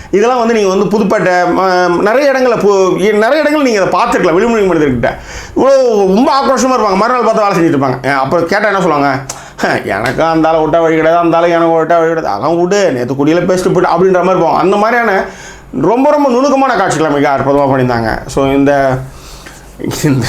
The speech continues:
ரிவ்யூ ரொம்ப பெருசா தான் போச்சு, போகுதுன்னு எனக்கு நல்லாவே தெரியும். But இருந்தாலும் சில திரைப்படங்கள் தான் இவ்வளோ பேச வைக்கும்.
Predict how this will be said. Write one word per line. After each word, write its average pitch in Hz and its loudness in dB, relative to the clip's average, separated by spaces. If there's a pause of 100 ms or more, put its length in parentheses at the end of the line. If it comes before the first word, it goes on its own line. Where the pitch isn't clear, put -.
(160)
ரிவ்யூ 147 2
ரொம்ப 214 0
பெருசா 202 0
தான் 208 0
போச்சு, 185 0
போகுதுன்னு 190 2
எனக்கு 165 0
நல்லாவே 175 2
தெரியும். 139 0
But 127 -2
இருந்தாலும் 139 0 (360)
சில 147 0
திரைப்படங்கள் 143 0
தான் 123 0
இவ்வளோ 123 2
பேச 135 0
வைக்கும். 123 -4